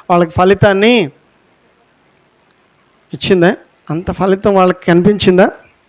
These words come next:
ఫలితం కనిపించట్లా. కష్టపడినాయా? ఏం కనిపించట్లా? ఫలితం కనిపించట్లా. ఈరోజు కష్టపడితే ఏం కనిపించాలి? ఫలితం కనిపించాలి. అప్పుడు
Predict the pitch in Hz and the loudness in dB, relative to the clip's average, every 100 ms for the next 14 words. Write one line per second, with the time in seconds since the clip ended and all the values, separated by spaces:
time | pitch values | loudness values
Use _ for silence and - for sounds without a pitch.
0 | _ _ _ _ - - 165 214 247 233 | _ _ _ _ -14 -2 0 2 0 0
1 | 202 214 233 226 226 202 214 185 - - | 0 0 0 0 0 2 2 0 -2 -14
2 | _ _ _ _ _ _ _ _ 185 190 | _ _ _ _ _ _ _ _ -4 -4
3 | - 208 233 220 220 220 233 - 190 202 | -2 0 2 4 2 2 -2 -4 -2 0
4 | 220 214 220 214 185 214 339 - _ _ | 0 0 0 -2 0 0 -2 -10 _ _
5 | _ _ 185 214 240 262 233 240 226 240 | _ _ 0 0 2 0 0 0 0 -2
6 | 220 226 220 208 214 233 214 233 220 254 | 0 0 2 4 4 4 2 -2 0 0
7 | 254 240 233 240 240 226 233 233 226 226 | 0 2 2 2 2 2 2 2 2 2
8 | 226 226 _ _ _ _ _ - - 170 | 0 -4 _ _ _ _ _ -12 -2 0
9 | 208 233 220 208 196 175 175 170 151 190 | 2 2 0 0 0 0 0 -2 -2 0
10 | 196 - 262 262 220 220 | -2 2 4 6 6 4